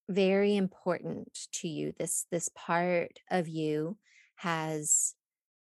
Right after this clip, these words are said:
been with you for a long time. It's almost like the idea of a crutch, like you've become very dependent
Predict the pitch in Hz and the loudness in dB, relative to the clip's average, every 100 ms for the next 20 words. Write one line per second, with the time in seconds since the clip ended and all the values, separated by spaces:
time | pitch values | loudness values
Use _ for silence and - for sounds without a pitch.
0 | _ - 190 208 196 175 160 160 - 165 | _ 6 8 8 6 2 -4 -6 -2 0
1 | 151 151 170 180 160 143 151 190 247 _ | 2 2 2 0 0 0 0 -2 -4 _
2 | _ - 180 - - - 185 202 196 190 | _ -2 -2 0 -4 0 2 2 2 0
3 | 165 - - 160 156 160 156 151 - - | 0 0 -2 -2 0 0 0 -4 -8 -4
4 | 160 151 - - 170 156 - - - - | 0 0 -2 -6 -4 -6 -8 -20 -20 -14
5 | - 180 - 180 - 185 165 160 165 - | -2 -2 -2 -6 -2 0 2 2 0 -4
6 | - - 160 160 156 156 | -8 -6 -4 -2 -2 -4